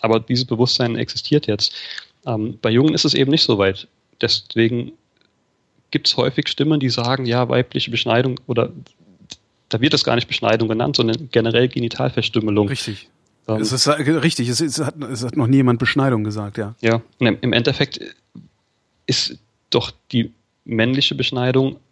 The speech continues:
Speaker 1: ähm, auch was Schlimmes und da, da sollte man jetzt auch nicht sagen, es gibt aber hier die weibliche Beschneidung oder die einzelne Form, ist ja nicht, ist ja nicht nur eine Form, die es gibt, es gibt da eine ganze Reihe von,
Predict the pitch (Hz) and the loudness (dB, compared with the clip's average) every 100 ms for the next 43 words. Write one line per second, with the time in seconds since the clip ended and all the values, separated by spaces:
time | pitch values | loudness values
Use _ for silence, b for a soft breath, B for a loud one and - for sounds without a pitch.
0 | _ _ _ _ _ - _ _ _ _ | _ _ _ _ _ -20 _ _ _ _
1 | _ _ 117 110 - - 135 123 - 117 | _ _ 0 0 0 0 0 0 0 -2
2 | 117 104 110 110 107 107 110 113 123 113 | -2 -2 -4 -4 -6 -2 0 2 0 -2
3 | 110 - 117 117 117 113 113 - - 117 | -2 -2 -2 -2 0 0 0 -2 -2 0
4 | 110 110 123 123 120 135 131 131 139 135 | 2 2 2 2 2 0 2 0 0 -4
5 | 127 117 117 127 123 127 120 113 127 131 | -2 -4 -4 -4 -2 -2 0 0 0 0
6 | 127 127 120 - 120 131 B B - - | 0 0 0 0 0 0 B B -2 2
7 | 117 113 - - - 120 113 - 110 107 | 2 2 0 0 -2 0 0 2 2 2
8 | - 101 120 120 - 113 110 107 - 139 | 0 -2 0 0 0 -4 -2 -2 -2 -2
9 | - - - 107 107 123 123 - 113 113 | -4 -6 -2 -2 0 -4 -6 -2 0 0
10 | 110 120 123 117 107 107 | 2 2 2 0 -2 -4